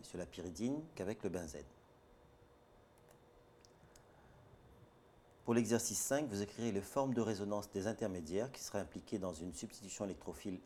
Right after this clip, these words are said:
aromatique sur la pyridine. Donc vous voyez que soit on fixe le X en position deux,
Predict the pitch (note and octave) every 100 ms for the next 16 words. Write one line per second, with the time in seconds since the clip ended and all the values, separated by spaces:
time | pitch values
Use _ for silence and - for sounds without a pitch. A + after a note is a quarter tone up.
0 | - - - - G2 F#2 F2+ - C#3 C#3
1 | - - A#2+ G2+ - E2+ E2 D#2+ A2+ D#3
2 | - - - - - - G2+ F#2+ F#2 G2+
3 | G2+ F#2+ F#2+ E2+ - A#2+ G#2 - G#2 F#2
4 | F#2+ F#2+ - - F#2+ - F2+ D#2+ F2 D#2+
5 | E2+ A2+ C#3+